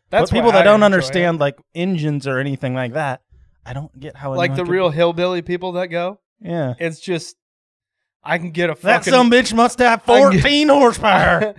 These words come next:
Speaker 1: <laughs> I can get
Speaker 2: <laughs>
Speaker 1: fried Snickers and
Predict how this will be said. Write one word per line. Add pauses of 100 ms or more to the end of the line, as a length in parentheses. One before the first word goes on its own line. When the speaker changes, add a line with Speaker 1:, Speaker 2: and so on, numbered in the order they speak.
Speaker 1:
<laughs>
I
can
get
Speaker 2:
<laughs>
Speaker 1:
fried
Snickers
and